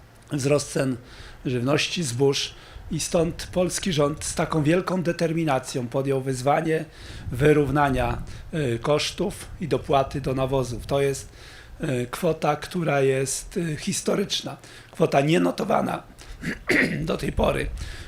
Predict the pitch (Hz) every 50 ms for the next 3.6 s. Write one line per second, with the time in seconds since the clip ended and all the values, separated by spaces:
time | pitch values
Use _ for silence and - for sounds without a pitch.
0 | - - - - - - 139 - 143 147 147 - - - - - - 214 180 175
1 | 165 170 170 160 147 135 135 139 143 139 143 127 131 135 123 113 131 143 147 147
2 | - 151 139 - - - - - - - - - - 226 151 - - - - 147
3 | 147 143 135 131 135 120 123 131 127 113 - -